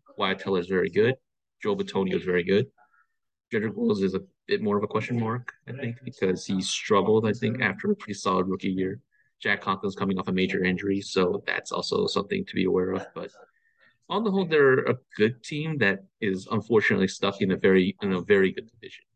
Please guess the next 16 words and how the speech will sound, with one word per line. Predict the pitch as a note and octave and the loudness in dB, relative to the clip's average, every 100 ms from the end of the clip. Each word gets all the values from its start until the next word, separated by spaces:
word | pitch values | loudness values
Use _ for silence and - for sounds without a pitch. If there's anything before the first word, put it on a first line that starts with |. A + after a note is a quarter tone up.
| _ _ _ _ | _ _ _ _
I | |
think | - G2 | -10 -8
that'd | - | -8
be | - - | -10 -14
my | A#2 - A#2+ | -14 -14 -14
opinion | - - - | -14 -12 -14
on | - - A#3 | -18 -18 -20
it. | _ _ _ _ B2+ - _ _ _ _ _ _ | _ _ _ _ -20 -20 _ _ _ _ _ _
They're | G2 | -10
a | |
solid | F#2+ G#2+ G#2+ G#2 | -4 -2 -2 0
team | G2 | -4
stuck | - G2 G2+ | -2 -4 0
in | |
a | F#2 | 2
very, | G2 F#2+ | 0 -2